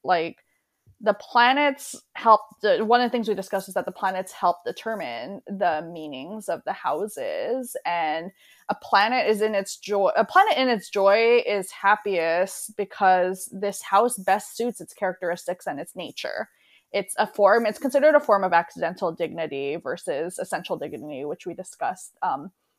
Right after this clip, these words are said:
you know, has to do with, um, actually, I really, I, I won't go, go into it now. Um, listen to the previous episode. But, <laughs> um, n-,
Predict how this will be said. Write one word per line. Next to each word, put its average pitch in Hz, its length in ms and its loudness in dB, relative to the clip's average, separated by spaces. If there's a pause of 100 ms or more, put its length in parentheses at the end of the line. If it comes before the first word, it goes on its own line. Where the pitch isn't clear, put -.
you 226 80 -6
know, 196 60 -2
has 180 200 -2
to 165 60 -14
do 139 280 -6
with, 131 260 -4 (120)
um, 135 500 -4 (840)
actually, 175 320 -4
I - 40 -4
really, 123 300 -4
I, 202 120 2
I 214 140 2
won't 180 220 -2
go, 107 120 -8
go 104 180 -12
into 202 260 0
it 240 120 10
now. 208 340 -2 (280)
Um, 247 200 10
listen 330 340 8
to 285 120 12
the 240 80 8
previous 180 280 2
episode. 147 380 -4 (380)
But, 240 460 12 (280)
<laughs> - 240 -14
um, 208 500 10 (560)
n-, 220 120 0